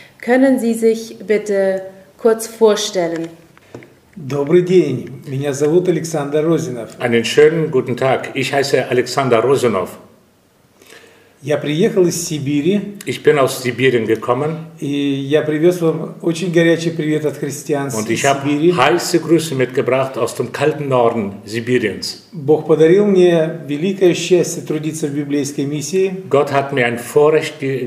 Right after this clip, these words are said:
Speaker 3: geschenkt, dass ich, äh, als Diener in der Bibelmission dienen darf.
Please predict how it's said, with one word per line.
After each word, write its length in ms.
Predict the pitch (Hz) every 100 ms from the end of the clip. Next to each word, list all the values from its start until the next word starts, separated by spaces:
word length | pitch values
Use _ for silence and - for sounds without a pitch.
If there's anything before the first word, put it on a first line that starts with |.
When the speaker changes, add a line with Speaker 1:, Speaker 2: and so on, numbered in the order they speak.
| 131
Speaker 3:
geschenkt, 580 | 123 127 - 147 151 - -
dass 260 | 120 120
ich, 300 | 123 113 -
äh, 240 | 117 110 113 110
als 360 | 117 - -
Diener 640 | 117 151 160 117 123 - -
in 140 | 117
der 100 | 117
Bibelmission 1040 | 113 110 120 139 147 135 - 131 127 120 -
dienen 320 | 117 135 110
darf. 260 | 98 90 85